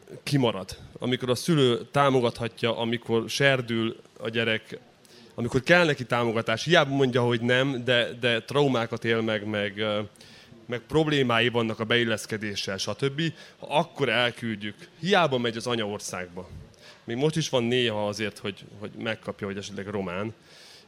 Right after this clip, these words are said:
még ha jópofa, jópofa viccnek is szánják, de ez benne marad. Szülők messze, itthon dolgoznak azért, hogy ott lehessen, nem tudják úgy látogatni, stb. És az a tapasztalat is, hogy nagyon sokan, ö,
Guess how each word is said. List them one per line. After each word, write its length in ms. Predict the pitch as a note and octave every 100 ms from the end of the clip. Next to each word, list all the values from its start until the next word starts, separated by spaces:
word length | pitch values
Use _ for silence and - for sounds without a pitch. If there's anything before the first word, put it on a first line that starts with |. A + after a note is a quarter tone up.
| - D#2 A#2+
még 180 | C3
ha 80 | C3
jópofa, 500 | C3+ C#3 A#2 - G#2 G#2+
jópofa 320 | B2 G#2 G#2+
viccnek 320 | A2 - G#2+
is 100 | G#2
szánják, 520 | - G2+ A2+ C3 B2+ - A#2
de 80 | A#2
ez 220 | A#2+ A#2
benne 280 | A2 B2 A2
marad. 280 | G2+ G2+ F#2 - -
Szülők 400 | - - E3+ A#2
messze, 560 | - C3 - - A2+ G2+ -
itthon 320 | C3+ B2 A2+
dolgoznak 600 | G#2+ A#2+ A#2 A2 G#2+ G#2
azért, 280 | A#2 G#2+ A2
hogy 180 | G#2+ G2+
ott 160 | A2+ A2+
lehessen, 500 | G#2+ G2 - G#2 G2
nem 240 | G#2+ A#2
tudják 320 | A2 A2 G2+ -
úgy 140 | A2
látogatni, 540 | G2+ F#2 G#2+ G2+ G2+
stb. 420 | G2 A#2 - C3+ C#3 C#3+ - -
És 120 | C3
az 120 | E3
a 60 | E3+
tapasztalat 580 | E3+ E3 D#3 - D3+ D3
is, 100 | C3
hogy 100 | C3+
nagyon 220 | C#3+ B2+
sokan, 360 | A#2+ B2+ B2 A#2
ö, 280 | A2+ A2+